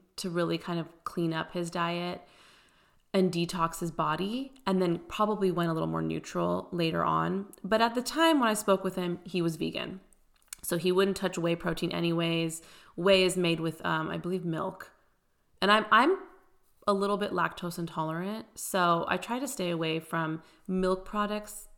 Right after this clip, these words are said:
a good amount. So that was a big part of it for me, but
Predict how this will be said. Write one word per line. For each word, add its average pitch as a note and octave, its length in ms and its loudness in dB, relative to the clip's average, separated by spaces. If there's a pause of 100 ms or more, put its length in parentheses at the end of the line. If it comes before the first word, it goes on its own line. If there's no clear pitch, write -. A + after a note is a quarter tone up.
(120)
a G#3 80 -2
good A3 160 -2
amount. A3 640 -4 (720)
So F#3 360 4
that G3+ 200 6
was G3+ 160 2 (100)
a G3 60 2
big F3+ 220 -2
part F3 220 0
of E3+ 40 2
it E3+ 120 -4
for - 160 -4
me, F3 340 2
but E3 320 -6